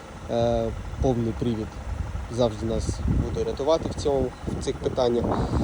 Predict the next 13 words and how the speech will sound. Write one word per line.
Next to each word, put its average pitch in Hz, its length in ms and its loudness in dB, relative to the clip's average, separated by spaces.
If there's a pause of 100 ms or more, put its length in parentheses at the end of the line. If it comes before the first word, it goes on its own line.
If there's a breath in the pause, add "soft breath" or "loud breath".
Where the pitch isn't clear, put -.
(1000 loud breath)
Та 170 60 4
і 165 80 2
сам 175 200 0 (120)
колір, 180 300 2 (480)
сам - 420 2 (440)
зовнішній - 400 -4 (120)
ві-, 120 300 -6
вид 123 120 0 (420)
даної - 240 -4 (220)
автівки - 340 -2 (180)
дуже, - 400 2
дуже - 120 0
привабливий. - 580 0